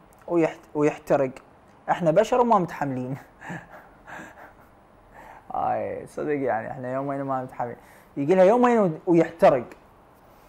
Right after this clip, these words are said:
اما عبد الملك يقول: "الروبوت تزوج وانا بعدني".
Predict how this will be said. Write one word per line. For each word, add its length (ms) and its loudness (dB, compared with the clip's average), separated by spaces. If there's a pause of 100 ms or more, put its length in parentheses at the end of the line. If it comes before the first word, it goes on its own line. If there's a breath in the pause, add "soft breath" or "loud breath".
(360 soft breath)
اما 300 6
عبد 240 2
الملك 380 0
يقول: 260 2
"الروبوت 1000 8 (120)
تزوج 640 8 (680)
وانا 300 8
بعدني". 540 2